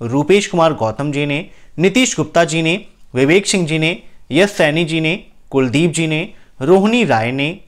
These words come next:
लवली मिश्रा जी ने, मनोज सक्सेना जी ने, मोहम्मद तैयब पाशा जी ने, विंदु जी ने, शुभम जी ने, शैलेन जी ने, उमंग जी ने, अंकित दीक्षित जी ने, राहुल शर्मा जी ने और अनुराग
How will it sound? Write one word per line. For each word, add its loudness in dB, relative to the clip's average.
लवली 2
मिश्रा 0
जी -2
ने, -4
मनोज 4
सक्सेना 0
जी -2
ने, -4
मोहम्मद 2
तैयब 0
पाशा -2
जी -2
ने, -6
विंदु 2
जी 2
ने, -2
शुभम -2
जी 0
ने, -4
शैलेन 0
जी -2
ने, -4
उमंग 2
जी 0
ने, -2
अंकित -2
दीक्षित -4
जी -2
ने, -4
राहुल 2
शर्मा 0
जी -6
ने -8
और -4
अनुराग -2